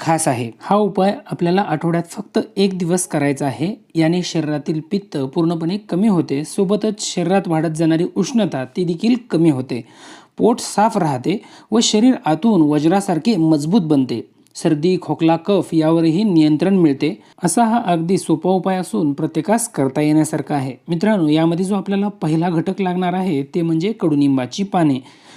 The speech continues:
कडुनिंबाच्या झाडाला आयुर्वेदात फार महत्त्व आहे. मूळ,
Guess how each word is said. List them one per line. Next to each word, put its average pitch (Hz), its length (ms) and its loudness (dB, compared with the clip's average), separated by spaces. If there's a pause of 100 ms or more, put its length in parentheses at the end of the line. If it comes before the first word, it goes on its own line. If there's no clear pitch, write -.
(220)
कडुनिंबाच्या 240 560 4
झाडाला 196 380 0 (100)
आयुर्वेदात 175 420 0 (120)
फार 147 180 -2
महत्त्व 143 300 -2
आहे. 139 300 -4 (480)
मूळ, 208 340 4